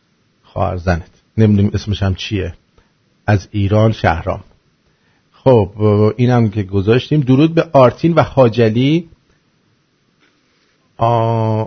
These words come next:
آرتین جان، پنج بار به حرفای دکتر که اون شب پخش کردی پخ-، گوش دادم. به قول عمو مانوک، روشنفکران بدسواد شورش پنجاه و هفت رو درست کردن. این از هموناست دیگه. حالا دیگه چیز نکن دیگه،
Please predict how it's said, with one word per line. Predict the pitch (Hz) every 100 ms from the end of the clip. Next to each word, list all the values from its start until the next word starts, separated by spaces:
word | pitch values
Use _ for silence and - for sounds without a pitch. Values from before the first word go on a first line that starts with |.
| -
آرتین | 127 139 160
جان، | 147
پنج | 147 151 160 160
بار | 147 147
به | 139
حرفای | 113 120 113 - 123 131 127
دکتر | 113 107 - 123 120 120 - _ _ -
که |
اون | 117
شب | 104 110 104
پخش | 107 101
کردی | - 101 107
پخ-، | 113 123 131 117
گوش | 110 92 113 -
دادم. | 131 127
به | 110
قول | 110 120
عمو | 110
مانوک، | 104 104 113 113
روشنفکران | 110 - 101 92 98 - 113 110
بدسواد | 101 95 98 101 110 110
شورش | - 104 101
پنجاه | 101 101 95 98
و | 92
هفت | 110 113 113
رو |
درست | 110 107 104 -
کردن. | 107 104 107 104 107 _ _ _ _ _ _ _ _ _ _ -
این | 110
از | 104 -
هموناست | 117 120 113 107 101 101 -
دیگه. | - 220
حالا | 180 185 185
دیگه | 180 175 180 170 -
چیز | 160 160 151
نکن | 151 - 95
دیگه، | 92 85 90 90 92